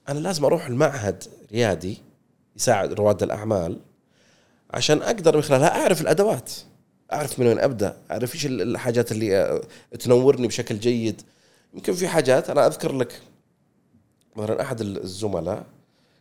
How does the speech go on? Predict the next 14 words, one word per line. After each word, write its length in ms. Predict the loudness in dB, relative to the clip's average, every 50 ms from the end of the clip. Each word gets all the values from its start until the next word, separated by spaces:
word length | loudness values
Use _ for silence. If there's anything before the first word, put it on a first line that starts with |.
| _ _
كان 160 | -6 -2 -2 -2
يبغى 220 | -2 -2 -4 -4
يفتح 280 | -4 -4 -8 -12 -10 -8
نشاط 460 | -8 -8 -8 -10 -10 -14 -16 -20 -20 _ _ _ _ _ _ _ _ _ _ _ _ _ -10
معين 440 | -8 -6 -6 -6 -6 -8 -10 -10 -14 _ _ _ _ _ _ _ _ _
خدماتي، 580 | -6 0 2 2 2 2 0 -2 -6 -12 -18 -20 _ _ _ _ _ _ _ _ _ _ _ _ _ _ _ _ _ _ _ _ _ _ _ _ _ _ _
وكان 400 | -20 _ -8 -6 -6 -6 -6 -6
مفكر 500 | -8 -8 -8 -10 -12 -10 -10 -8 -8 -8
كيف 360 | -8 -8 -6 -6 -6 -6 -8
يأسس 380 | -10 -8 -6 -4 -4 -4 -4 -4
تطبيق 380 | -6 -8 -10 -10 -12 -12 -10
جوال 360 | -10 -10 -8 -8 -10 -12 -14 -16 -20 _ _ _ _ _ _ _ _ _ _ _ _ _ _ _ _ _ _ _ _ -18
عشان 300 | -14 -8 -4 -2 -2 -2
يخدمه. 420 | -2 -4 -6 -8 -10 -10 -10 -10